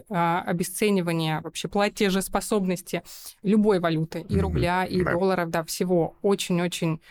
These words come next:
Speaker 1: быстрое. То есть реально, а,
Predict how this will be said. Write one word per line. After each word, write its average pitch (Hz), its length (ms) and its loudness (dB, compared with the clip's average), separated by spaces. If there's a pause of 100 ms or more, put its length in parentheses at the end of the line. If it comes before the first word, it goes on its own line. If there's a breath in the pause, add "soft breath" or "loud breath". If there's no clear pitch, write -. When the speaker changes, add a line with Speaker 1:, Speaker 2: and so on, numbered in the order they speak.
(260 loud breath)
Speaker 1:
быстрое. 185 640 2
То - 140 -2
есть - 200 -4
реально, 196 300 2 (300 loud breath)
а, 165 300 0